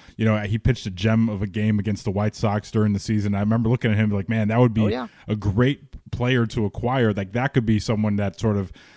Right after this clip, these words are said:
Speaker 1: you know, accelerates the rebuild a little bit. Why did they hang on to him?
Speaker 2: Well, that's a phenomenal question, man. And I was pulling my hair out thinking about it because Matt Boyd is, you know, I like the guy a lot. I think he's a very good clubhouse presence.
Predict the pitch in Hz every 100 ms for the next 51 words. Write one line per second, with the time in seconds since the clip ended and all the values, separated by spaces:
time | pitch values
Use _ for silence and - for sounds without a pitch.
0 | - 110 110 104 - 120 107 107 101 -
1 | - 101 104 95 98 95 101 101 95 113
2 | 156 180 151 139 123 117 92 82 78 _
3 | _ _ _ _ _ _ _ _ - 131
4 | 175 196 190 - 165 170 185 190 170 185
5 | 175 - 135 127 127 - 131 147 156 -
6 | 165 160 143 151 156 143 - 147 127 117
7 | 113 117 127 143 139 156 147 143 170 160
8 | 135 117 - _ _ _ - 156 147 120
9 | - - - 185 165 175 160 165 156 143
10 | 143 139 143 143 131 120 120 - 113 107
11 | 127 139 135 127 - 147 143 143 139 -
12 | 139 143 143